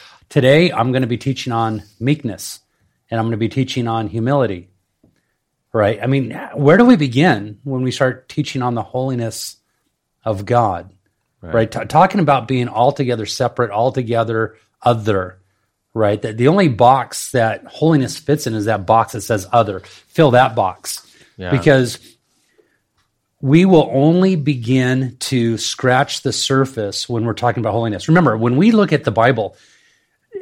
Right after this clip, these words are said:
Speaker 1: they did not deal with punctuation the way we deal with punctuation with periods and commas and exclamation points. Instead, what they would do is they would repeat, repeat a f-, a phrase or a word.
Speaker 2: Yeah.
Speaker 1: And so when we start talking about,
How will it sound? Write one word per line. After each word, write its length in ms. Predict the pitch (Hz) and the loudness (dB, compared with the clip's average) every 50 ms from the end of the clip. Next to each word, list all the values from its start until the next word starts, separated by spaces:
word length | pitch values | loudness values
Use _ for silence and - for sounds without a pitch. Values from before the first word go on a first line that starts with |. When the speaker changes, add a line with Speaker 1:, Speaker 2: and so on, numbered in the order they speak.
| - - | -8 0
Speaker 1:
they 180 | 135 139 165 185 | 4 4 6 6
did 160 | 202 190 151 | 6 4 4
not 640 | 147 143 143 151 165 - - - - 131 117 107 98 | 4 4 4 4 2 0 -2 -8 -10 -10 -10 -6 -2
deal 280 | - 143 143 151 151 | 2 4 4 4 4
with 240 | 135 135 120 - - | 4 2 0 -2 -4
punctuation 760 | - 143 135 127 - - 139 117 117 120 123 - - - 117 | -4 -4 -2 -2 -2 -2 -2 0 0 0 0 -2 -2 -4 -4
the 80 | 113 | -2
way 440 | 110 113 110 110 107 107 101 90 _ _ _ _ _ | 0 0 0 0 0 -2 -4 -8 _ _ _ _ _
we 160 | - 120 135 | -2 0 0
deal 160 | 135 123 127 117 | 2 2 2 2
with 120 | 110 - | 0 -2
punctuation 720 | - 123 120 107 - - 117 113 110 113 107 - - 107 | -4 -6 -6 -6 -4 -4 -2 0 0 0 0 -2 -4 -8
with 140 | 104 101 98 | -8 -8 -10
periods 480 | - - 131 123 120 117 113 104 92 - | -8 -4 -2 -2 0 0 -2 -2 -4 -6
and 120 | 110 98 | -8 -8
commas 500 | - - 127 123 120 117 107 104 101 - | -6 -4 -4 -2 -2 -4 -4 -6 -6 -6
and 120 | 110 107 107 | -8 -8 -8
exclamation 640 | 110 - - - - 113 107 139 180 - - 104 | -8 -10 -12 -14 -12 -8 -4 -4 -4 -4 -6 -10
points. 340 | 98 - 110 101 95 - - - - - - - - | -12 -12 -12 -14 -12 -14 -16 -18 -18 -20 -16 -6 -2
Instead, 420 | 156 143 - - - 185 220 226 175 | 0 0 0 2 4 4 4 6 4
what 120 | 151 - | 2 2
they 100 | 151 131 | 2 0
would 160 | 127 123 117 | 0 0 0
do 180 | 107 131 131 123 | 0 0 0 0
is 120 | 117 104 | 0 0
they 100 | 127 127 | 0 -2
would 120 | 120 120 110 | 0 0 -2
repeat, 460 | 113 107 - - 143 139 135 131 - _ _ _ | -4 -4 -4 -2 -2 -2 -2 -2 -8 _ _ _
repeat 260 | - 123 - - 156 | -4 -2 0 2 0
a 20 | 131 | 0
f-, 140 | - - - 117 - | 0 -4 -8 -4 0
a 160 | 117 107 - | 0 0 0
phrase 500 | - - 139 131 123 120 110 104 98 - | -2 -2 0 2 2 2 2 0 -2 -4
or 220 | 113 113 107 107 107 | -4 -2 -2 -2 0
a 80 | 104 | -2
word. 480 | 107 104 110 117 117 107 95 90 78 - _ | -2 0 0 0 0 0 -2 -4 -8 -12 _
Speaker 2:
Yeah. 280 | - 110 107 101 95 92 _ _ _ _ _ _ _ - | -10 -8 -8 -8 -8 -10 _ _ _ _ _ _ _ -2
Speaker 1:
And 140 | 135 135 131 | 0 0 2
so 280 | - - 143 131 131 | 4 4 4 6 6
when 200 | 127 123 131 127 | 4 4 4 4
we 120 | 135 143 131 | 2 2 0
start 240 | - - 156 135 131 | 0 0 0 0 2
talking 180 | - 147 131 | 2 0 2
about, 300 | 143 139 127 120 - - | 2 2 2 2 0 -4